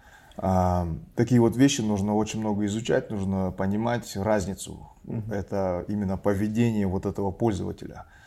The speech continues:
Speaker 1: на которого ты ориентируешься. А, там потому что совсем другие стандарты, какие-то другие ожидания.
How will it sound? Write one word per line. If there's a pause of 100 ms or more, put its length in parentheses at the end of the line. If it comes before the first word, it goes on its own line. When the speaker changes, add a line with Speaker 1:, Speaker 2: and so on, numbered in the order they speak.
(200)
Speaker 1:
на
которого
ты
ориентируешься.
А, (340)
там
потому
что
совсем
другие
стандарты,
какие-то
другие
ожидания.